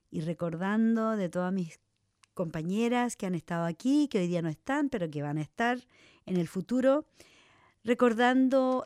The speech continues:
el amor que ustedes nos dan y, y los buenos comentarios que ustedes nos hacen por el programa.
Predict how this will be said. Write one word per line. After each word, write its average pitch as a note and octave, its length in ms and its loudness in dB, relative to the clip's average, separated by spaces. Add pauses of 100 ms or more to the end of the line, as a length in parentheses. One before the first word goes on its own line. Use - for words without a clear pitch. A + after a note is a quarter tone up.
el F#3 160 -2
amor G#3 480 2
que B3+ 100 -6
ustedes A#3 340 0
nos G#3+ 240 -4
dan G3 480 -4
y, G#3 120 -2
y F3 160 -6
los E3+ 200 -4
buenos G#3 240 -4
comentarios G#3+ 640 -4
que - 120 -14
ustedes G#3 280 -6
nos G3 200 -4
hacen G3+ 300 -8
por F#3+ 140 -8
el F#3 100 -8
programa. G#3+ 600 -6